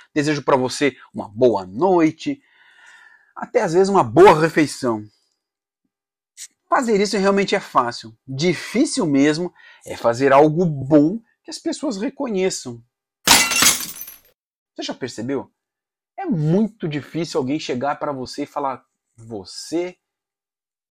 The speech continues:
fez um bom trabalho." É muito complicado.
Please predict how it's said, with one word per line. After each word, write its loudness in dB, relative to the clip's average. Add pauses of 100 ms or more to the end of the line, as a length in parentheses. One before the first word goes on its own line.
(260)
fez -6
um -12
bom -2
trabalho." -6 (840)
É -8
muito -8
complicado. -12